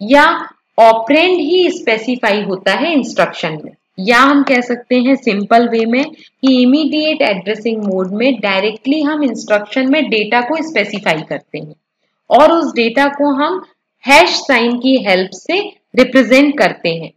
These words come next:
और उस data के पहले यानी prefix में हम hash sign का यूज़ करते हैं। ये hash sign indicate करता है immediate data एक particular instruction में। तो यहाँ पे देखिए कुछ, अ, example दिए गए हैं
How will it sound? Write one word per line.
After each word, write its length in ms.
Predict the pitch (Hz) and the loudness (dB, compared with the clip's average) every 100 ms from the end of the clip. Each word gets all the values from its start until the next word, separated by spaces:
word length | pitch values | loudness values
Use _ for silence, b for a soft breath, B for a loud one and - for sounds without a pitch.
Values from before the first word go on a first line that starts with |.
| _ - | _ 0
और 140 | 262 | 2
उस 200 | 320 339 | 2 0
data 320 | 233 247 247 285 | 0 0 2 0
के 180 | 285 302 | 0 -4
पहले 460 | - 214 226 269 | 0 0 2 2
यानी 320 | 294 247 240 | 2 2 0
prefix 580 | 262 - 233 294 311 - | -2 -2 -4 -2 -2 -2
में 100 | 269 | 0
हम 220 | 277 320 311 240 | 2 0 -2 0
hash 220 | 277 294 | 2 2
sign 340 | - 233 180 190 | 0 -2 -2 0
का 140 | 311 | 2
यूज़ 360 | 302 214 196 - | 2 0 -6 -6
करते 320 | 170 - - | -4 -4 -6
हैं। 180 | 156 - _ _ _ _ _ _ - | -12 -14 _ _ _ _ _ _ 0
ये 140 | 262 | 0
hash 220 | 240 294 | 2 2
sign 360 | 311 - 302 302 | 0 -2 0 2
indicate 500 | 233 208 - 240 247 | 0 -2 -4 -2 -2
करता 320 | - 254 240 262 | -2 -4 -2 -2
है 280 | 262 311 370 - _ - | -2 -4 -6 -10 _ -2
immediate 640 | 277 294 349 269 320 320 269 | 2 4 4 0 0 0 -2
data 440 | 202 180 180 269 | -2 -2 0 2
एक 240 | 285 311 - | 2 0 0
particular 520 | 180 208 202 226 330 | 0 0 -4 0 2
instruction 640 | 277 - 175 160 - 160 | 0 0 -4 -2 -4 -4
में। 160 | 156 156 156 _ _ _ _ | -8 -16 -20 _ _ _ _
तो 40 | 254 | -2
यहाँ 260 | 247 247 | 0 0
पे 140 | 262 277 | -2 -2
देखिए 360 | 254 247 285 | -4 -2 -2
कुछ, 260 | 285 277 - | -2 -4 -4
अ, 420 | 247 - - - | -8 -10 -12 -2
example 840 | 214 208 220 202 185 208 220 277 277 | 0 2 2 0 2 2 2 2 2
दिए 260 | 226 220 | 2 -2
गए 220 | 233 226 220 | -2 -2 -2
हैं 200 | 240 | -2